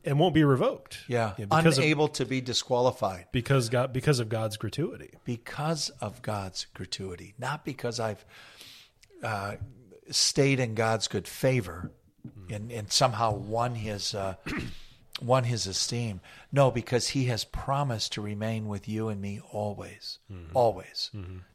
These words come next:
Speaker 2: Never a moment that he will not remain with us and seek to pour his grace into us, uh, for us to be able to display and share.
Speaker 1: Mm.
Speaker 2: So the sacrament of baptism, friends,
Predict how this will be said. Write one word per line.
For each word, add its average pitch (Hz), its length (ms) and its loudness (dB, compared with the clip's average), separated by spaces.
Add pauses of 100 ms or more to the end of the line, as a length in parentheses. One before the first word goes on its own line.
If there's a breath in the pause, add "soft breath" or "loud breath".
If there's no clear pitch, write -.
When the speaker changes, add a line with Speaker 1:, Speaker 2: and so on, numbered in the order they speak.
Speaker 2:
Never 127 280 2
a 113 40 0
moment 110 380 0
that 104 160 -6
he 107 60 -8
will 98 180 -8
not 104 340 -6
remain 101 360 -8
with 101 180 -12
us 92 320 -14 (560 loud breath)
and 104 240 -4
seek - 440 2
to 104 420 -2 (960 loud breath)
pour 135 320 2
his 117 240 -2
grace 110 500 -2
into 131 440 0
us, 90 380 -8 (600 soft breath)
uh, 110 240 -8
for 113 340 0
us 107 240 2
to 113 100 -8
be 104 200 -6
able 101 180 -6
to 98 460 -8
display 101 580 -2
and 92 100 -12
share. - 360 -8 (280)
Speaker 1:
Mm. 85 100 -14 (1500 soft breath)
Speaker 2:
So - 160 0
the 107 120 -2
sacrament 139 560 2
of 101 80 -6
baptism, 104 580 -4
friends, 95 520 -14